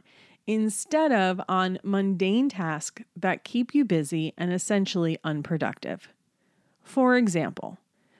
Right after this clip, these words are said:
imagine having a customer service platform that was fully integrated with your e-commerce store,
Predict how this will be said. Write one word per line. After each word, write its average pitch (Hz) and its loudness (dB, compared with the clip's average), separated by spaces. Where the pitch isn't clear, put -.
imagine 302 4
having 214 4
a 202 2
customer 285 -2
service 180 0
platform 170 -2
that 185 2
was 214 -2
fully 359 2
integrated 196 0
with 180 -2
your 185 0
e-commerce 214 0
store, 156 -2